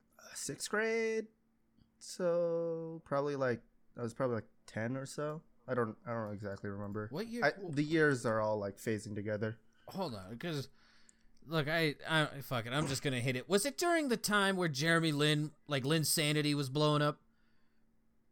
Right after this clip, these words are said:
Speaker 1: Um, yeah, I'm twenty-one. I don't know who that is.
Speaker 2: Okay, w-, what year was it? How about that? Give me, like, a rough estimate.
Speaker 1: Uh,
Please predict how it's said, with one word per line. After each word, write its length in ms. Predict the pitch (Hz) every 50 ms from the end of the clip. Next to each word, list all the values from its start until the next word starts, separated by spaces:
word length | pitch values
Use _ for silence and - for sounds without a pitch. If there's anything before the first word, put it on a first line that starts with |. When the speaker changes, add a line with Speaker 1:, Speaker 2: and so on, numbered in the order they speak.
| _ _ _ _ _ - - - - - _ - _ -
Speaker 1:
Um, 680 | 135 127 127 123 120 120 120 120 117 117 117 117 117 - _ _ - -
yeah, 180 | 147 135 123 123
I'm 120 | 143 175
twenty-one. 500 | 180 - - 202 180 135 120 113 101 101
I 80 | 101 107
don't 120 | 110 120 120
know 80 | 113
who 100 | 110 113 101
that 160 | 101 95 95
is. 140 | 95 92 95
Speaker 2:
Okay, 300 | 160 139 - - 110 101
w-, 260 | - - 143 151 160 - -
what 260 | 220 208 233 214 156
year 300 | 165 160 151 135 113 101
was 240 | 101 104 101 92 -
it? 80 | 92 92
How 80 | 120 143
about 240 | 135 139 127 -
that? 200 | - 107 90 - - _ _ _ _ _ _ _ _ _ _ _ _ _
Give 140 | - 170 175
me, 100 | 175 180 170
like, 140 | 160 151
a 80 | 139 139
rough 300 | 131 131 139 135 - -
estimate. 460 | 131 120 113 - - - 92 92 - - - _ _ _ _ _ _ _ _ _ _ _ _ _ _ _ _ _ - - - - 139 131 127 127 127 123 117 117 117 117
Speaker 1:
Uh, 880 | 113 113 113 113 113 113 113 110 113 113 113 113 113 117 120 120 -